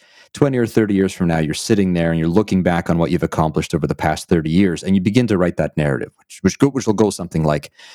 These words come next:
you know, "I'm currently sitting in my chair in my blank. Where am I? What am I doing? What do I feel like?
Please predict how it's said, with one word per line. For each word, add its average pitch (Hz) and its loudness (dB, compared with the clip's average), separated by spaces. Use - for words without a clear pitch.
you 78 2
know, 73 -2
"I'm 90 2
currently 151 2
sitting 90 0
in 87 2
my 76 -2
chair 76 0
in 90 2
my 78 0
blank. 87 -2
Where 98 4
am 82 -4
I? - -10
What 95 4
am 92 0
I 85 0
doing? 82 -2
What 110 4
do 107 2
I 90 -2
feel 98 2
like? - -8